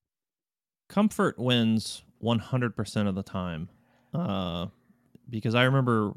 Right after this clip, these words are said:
being a young, young man getting ready to join the military, and a hundred percent I wanted to be an infantry, airborne ranger, special forces, you know, playing in the woods and, and, and all, being sneaky and stuff, just like you're talking about.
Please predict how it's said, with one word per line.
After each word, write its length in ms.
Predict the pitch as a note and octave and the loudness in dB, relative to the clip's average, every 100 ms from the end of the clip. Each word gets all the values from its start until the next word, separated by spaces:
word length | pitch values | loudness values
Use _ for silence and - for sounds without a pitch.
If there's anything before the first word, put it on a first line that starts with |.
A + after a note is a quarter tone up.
| - - _ _ - - | -10 -20 _ _ -18 -6
being 260 | A2 G2+ G2+ | -2 0 0
a 40 | |
young, 440 | G2+ G2 G2 F#2 - - | 0 -2 -4 -6 -10 -14
young 320 | G#2+ G#2 G#2 G2+ | -6 -2 0 0
man 400 | G2 F#2+ F#2+ F#2 | 0 0 -2 -4
getting 220 | G2 G2 | -4 -4
ready 160 | G2 G2 | -2 -2
to 40 | |
join 120 | G2 | -2
the 60 | F#2+ | -4
military, 300 | F#2 - F2+ _ _ - | -4 -6 -10 _ _ -4
and 120 | A2+ | -2
a 40 | |
hundred 180 | D3 B2+ | 2 0
percent 380 | G2+ A2+ F#2+ - | 0 -2 -2 -2
I 80 | G2+ | -2
wanted 280 | G#2 G2+ F2+ | 2 0 0
to 40 | |
be 220 | G2 F#2 | -4 -4
an 80 | F2 | -2
infantry, 680 | F2+ G2+ G#2+ - G2+ F#2+ F#2+ _ _ _ _ _ _ A#2+ | -4 -2 -4 -4 -2 -2 -4 _ _ _ _ _ _ -2
airborne 340 | A2+ A#2 G#2+ | 2 4 4
ranger, 640 | A2 A2+ G#2 G2+ G2 F#2+ _ _ _ _ _ | 6 6 6 4 2 -2 _ _ _ _ _
special 400 | - A#2+ A2+ A2+ | -6 -2 0 0
forces, 840 | F#2+ G#2+ G2 - F#2+ F#2 - - - - - | 0 0 0 0 -4 -4 -8 -18 -20 -20 -4
you 100 | G#2 | -2
know, 380 | F#2 F2 F2+ - _ _ _ _ _ _ | 0 -2 -6 -10 _ _ _ _ _ _
playing 260 | - B2 A#2+ | -4 2 4
in 100 | A2+ | 4
the 80 | G#2 | 2
woods 440 | G#2 G#2+ G2 - | 2 2 0 -2
and, 220 | F#2+ F#2 F#2+ | -2 0 0
and, 220 | F#2 F2 - | -2 -4 -6
and 100 | G2 | -4
all, 220 | F#2 F#2 - | -4 -6 -6
being 160 | G2+ F#2+ | -4 -4
sneaky 440 | - G#2 F#2+ F#2 | -2 -4 -2 -4
and 100 | F2+ | -4
stuff, 260 | - E2+ - | -8 -10 -8
just 160 | G2+ | -8
like 200 | G2+ F#2 | -8 -8
you're 80 | F#2 | -10
talking 280 | - F2 F#2 | -8 -8 -6
about. 280 | F2 D#2 | -6 -8